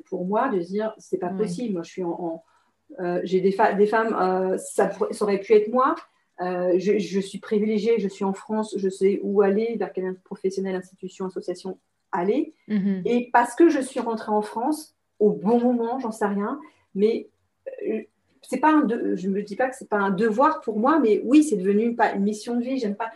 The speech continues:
Speaker 1: me mettre, pour le coup, ça me mettrait vraiment du-, dans une case et puis on, on, m'ide-, m'id-, m'identifierais que par rapport à ça.
Speaker 2: Ouais.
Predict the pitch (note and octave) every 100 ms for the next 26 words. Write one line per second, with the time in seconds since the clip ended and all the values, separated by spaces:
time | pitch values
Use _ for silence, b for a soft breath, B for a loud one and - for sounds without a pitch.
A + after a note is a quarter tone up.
0 | B B _ _ F#3+ F#3+ G3+ - - _
1 | F#3 F3+ - F#3 F3 F3 F3 F3+ E3+ G3+
2 | A3 G#3 F#3+ G3+ G3 G3 G3 A3 A3 F3+
3 | - F3 E3+ E3 - E3+ E3+ - F3+ -
4 | - _ _ - _ _ _ _ _ _
5 | - - _ _ _ G3+ F3+ F3+ G#3 G3
6 | G3+ F3+ - _ G3+ B3+ F3+ A3+ A#3 -
7 | - G3+ G#3 G#3 _ B3 B3+ B3 F#3 F3
8 | F3+ F3 F#3 C#4+ D#4+ - _ - G3 F3